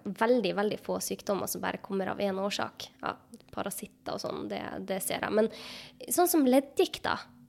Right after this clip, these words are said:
Leddgikt er jo en ganske komplisert sykdom, autoimmun sykdom. Men vi ser jo nå at, eh, mange autoimmune sykdommer er relatert til, eh, tarmbakteriene våre.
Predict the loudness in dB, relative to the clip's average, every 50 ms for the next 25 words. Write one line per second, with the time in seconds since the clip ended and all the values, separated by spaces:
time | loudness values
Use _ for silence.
0 | _ _ _ _ _ _ -20 -20 -20 -20 -20 -8 0 2 2 2 2 2 2 0
1 | 0 -2 -4 -4 0 0 2 2 2 2 2 0 0 0 -2 0 0 0 0 0
2 | 0 -2 -2 -2 -4 -4 -2 -2 0 2 2 2 0 0 -2 -6 -6 -6 -6 -4
3 | -2 -2 -2 -2 -2 -6 -10 -10 -6 -4 -4 0 2 2 4 4 2 2 0 -2
4 | -4 -6 -4 -4 -2 -2 -2 -4 -8 -14 -20 -20 -20 -20 -20 -20 -20 -20 -20 -20
5 | -20 -20 -16 -6 0 2 4 4 4 2 0 -2 -6 -14 -20 -20 -20 -20 -20 -20
6 | -20 -20 -20 -16 -10 -6 -4 -2 0 0 2 2 2 2 2 4 4 4 4 2
7 | -2 -2 -2 0 2 4 6 6 4 4 0 -4 -8 -8 -10 -12 -16 -10 -6 -4
8 | -4 -4 -4 -4 -6 -6 -8 -10 -16 -20 _ _ _ _ _ _ _ _ _ _
9 | _ _ _ _ _ _ _ _ _ _ 0 2 4 4 4 4 4 4 4 2
10 | 0 0 0 2 2 4 4 4 2 2 2 -2 -2 -4 -4 -2 -2 -2 -2 -2
11 | -4 -6 -8 -12 _ _ -4 -2 -2 0 -2 -4 -4 -2 -2 -2 -2 -4 -6 -10
12 | -8 -6 -6 -4 -4 -4 -4 -6 -8 -8 -6 -4 -4 -4 -4 -4 -6 -4 -2 -2
13 | -2 -2 -2 -2 -2 0 2 4 4 4